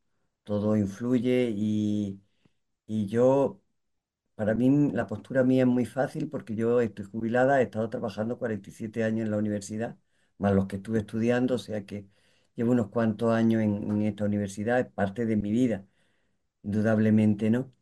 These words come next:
Y, y, pero ya, como ya estoy fuera, pues para mí es muy fácil tomar cualquier postura o hacer algo. Pero reconozco que la, la, los compañeros que, que son jóvenes y que están todavía activos,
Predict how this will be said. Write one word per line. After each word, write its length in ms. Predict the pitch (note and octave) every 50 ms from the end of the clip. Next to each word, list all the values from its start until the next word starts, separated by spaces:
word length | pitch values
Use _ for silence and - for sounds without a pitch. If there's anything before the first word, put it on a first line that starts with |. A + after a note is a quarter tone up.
| _ _ _ _ _ _ _ _ _ _ _ _ _
Y, 640 | - B2 A#2+ A#2+ A#2 A#2 A#2 A2+ A2+ A2+ A2 - - _
y, 580 | - A#2 A#2 A2+ A2+ A2+ A2 A2 A2 A2 - -
pero 180 | A#2 A2+ A2+
ya, 460 | A2+ G#2+ C3 C#3+ D#3 E3 D#3+ - -
como 200 | - A2 G2+ A2 G#2+
ya 140 | G#2+ A#2+ A#2+
estoy 180 | - - C3+
fuera, 400 | B2+ - - D3 D3+ D#3+ D#3 D#3
pues 140 | D#3 B2+ G2
para 180 | - A2+ G#2 G#2
mí 80 | G#2+ A#2
es 40 | A#2
muy 160 | A#2 B2 A2+
fácil 420 | A2+ - B2 B2 - C#3+ C3+ C3
tomar 340 | - B2+ G2 A2+ A#2 A#2+ A#2
cualquier 340 | - A2+ G#2 - A2 G2 F#2+
postura 480 | - A2+ G#2 - - C3 C3+ C3+ C3+ B2+
o 40 |
hacer 220 | A#2 G#2 - G#2+ G#2
algo. 180 | G2+ G2 - _ _ _ _ _ _ _ _ _
Pero 340 | A2 A2 G#2 A2 G2+ F#2+ - - -
reconozco 600 | A2 G2+ F#2+ G2+ G#2+ A#2 A2+ - - C#3 - -
que 340 | - A#2+ A2+ G#2+ F#2+ G2 G2 - _ _ _ _ _ _ _ _
la, 420 | - - G2+ G#2+ G#2+ G#2+ G#2 G#2 G2+
la, 280 | G#2 G2+ G#2 G#2 G#2 G2+
los 180 | - G#2 G2+
compañeros 720 | - G2+ F#2+ F#2+ A2 G#2 G#2+ A2+ A#2+ B2 B2 B2+ B2+ B2 - -
que, 600 | - A#2+ A#2 A#2 A2+ A2+ A2+ A2+ G#2+ A2+ A2+ - -
que 380 | - A2 A2 A2 G#2+ G#2+ G#2
son 260 | G2+ - - A2 G#2+ G2
jóvenes 680 | - - B2 C3+ C3+ C3 C3 B2+ C3 C3 C3 B2+ B2
y 60 | G#2
que 200 | - A2 G#2 G2+
están 340 | G2 G2 - G#2 G2 G#2 G#2+
todavía 360 | G#2+ A2+ A2 A2 A2+ A2 A2
activos, 480 | G#2+ G#2+ - - C#3 C#3 C3 C#3 C#3